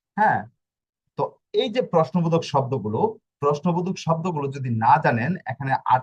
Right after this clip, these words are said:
থেকে দশটা প্রশ্নবোধক শব্দ হবে। এই দশটা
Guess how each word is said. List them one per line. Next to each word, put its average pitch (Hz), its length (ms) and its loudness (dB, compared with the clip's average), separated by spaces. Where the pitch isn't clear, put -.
থেকে 143 200 -4
দশটা 139 320 0
প্রশ্নবোধক 123 500 -4
শব্দ 117 240 -4
হবে। 117 320 -2
এই 208 180 4
দশটা 160 680 4